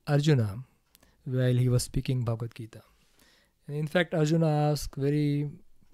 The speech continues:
important questions, and Krishna is answering those questions. So th-, this is a discussion between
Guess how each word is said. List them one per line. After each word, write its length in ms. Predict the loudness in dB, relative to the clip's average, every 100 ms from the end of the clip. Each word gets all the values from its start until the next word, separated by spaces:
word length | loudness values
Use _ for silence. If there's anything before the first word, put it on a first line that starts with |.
| -20 _ _
important 520 | -4 -2 0 2 0 0
questions, 540 | -2 -2 -2 -2 -2
and 280 | -2 -4 -4
Krishna 320 | -4 -4 -4
is 80 | -2
answering 460 | -2 -2 -2 0 0
those 180 | -2
questions. 480 | -4 -10 -10 -12 -12
So 100 | -12 -12
th-, 120 | -12 -14 _ -10
this 200 | -4 -2
is 80 | 0
a 100 | 0
discussion 480 | -2 -4 -4 0 0
between 400 | 0 -2 -4